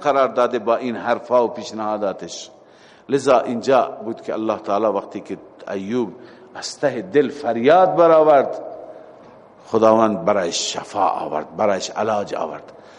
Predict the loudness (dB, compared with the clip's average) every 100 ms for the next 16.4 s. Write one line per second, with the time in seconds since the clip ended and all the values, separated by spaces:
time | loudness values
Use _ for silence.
0 | -20 -6 -4 -4 0 0 4 2 2 -4
1 | -8 0 2 2 2 -2 0 0 2 0
2 | 2 2 2 -2 -6 -6 0 0 0 -2
3 | -4 -2 -4 -4 -4 -4 -4 -4 -4 -6
4 | -10 -16 -20 -20 -20 _ _ _ _ -4
5 | -2 0 2 2 2 0 0 -2 -10 -8
6 | -6 -6 -6 -4 0 0 -2 -10 -20 -20
7 | -8 -6 -4 -6 0 2 4 2 0 0
8 | -2 -4 -6 -2 0 0 -2 -4 -2 -4
9 | -4 -14 -20 -20 -20 -4 -4 -2 -8 -2
10 | 0 0 -4 -10 -6 -6 -6 -18 -20 -20
11 | _ -10 -4 -4 -4 -6 -6 -10 -20 -20
12 | _ -6 -4 -2 -4 -4 -4 -4 0 -2
13 | 0 2 2 2 2 2 0 -4 -2 -2
14 | -4 -4 -2 0 -2 -4 0 2 2 -2
15 | -2 -2 0 2 2 0 -4 -4 -4 -2
16 | -4 -2 -4 -6